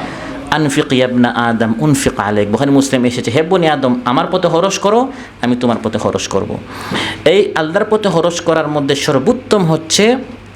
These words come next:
আল্লাহর জমিনে আল্লাহর দিন কায়েম করার পথে খরচ করা। রাসূল সাল্লাল্লাহু আলাইহি ওয়াসাল্লাম ইরশাদ করেন, "ইযা মাতা ইবনু আদম", আদম সন্তান যখন মারা যায়, "ইনকাতা আনহু আমালুহু ইল্লা মিন সালাস", তার সব আমল বন্ধ হয়ে যায়, আর কবর কিছুই যায় না, তিনটা ছাড়া।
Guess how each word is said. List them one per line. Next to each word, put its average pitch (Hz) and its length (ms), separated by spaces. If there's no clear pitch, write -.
আল্লাহর 135 360
জমিনে 135 320
আল্লাহর 127 380
দিন 135 320
কায়েম 180 400
করার 180 280
পথে 165 140
খরচ 117 300
করা। - 200
রাসূল 190 300
সাল্লাল্লাহু - 140
আলাইহি 175 160
ওয়াসাল্লাম 165 340
ইরশাদ 160 300
করেন, 160 220
"ইযা 147 260
মাতা 151 300
ইবনু 143 220
আদম", 110 380
আদম 131 220
সন্তান 170 300
যখন 156 200
মারা 135 240
যায়, 110 220
"ইনকাতা 143 520
আনহু 139 300
আমালুহু 123 520
ইল্লা 156 280
মিন 135 180
সালাস", 123 260
তার 143 80
সব 233 240
আমল 170 240
বন্ধ 127 240
হয়ে 113 220
যায়, 101 300
আর 151 180
কবর 180 180
কিছুই 180 300
যায় 143 160
না, 127 80
তিনটা 208 360
ছাড়া। 104 280